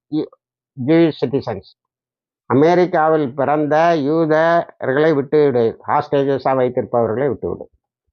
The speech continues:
அது ஆறு பேர் இருக்க வேண்டும்.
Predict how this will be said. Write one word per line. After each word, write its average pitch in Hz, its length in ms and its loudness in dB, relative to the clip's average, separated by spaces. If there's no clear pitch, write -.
அது 151 640 2
ஆறு 165 340 0
பேர் 185 200 2
இருக்க 165 300 0
வேண்டும். 151 540 -2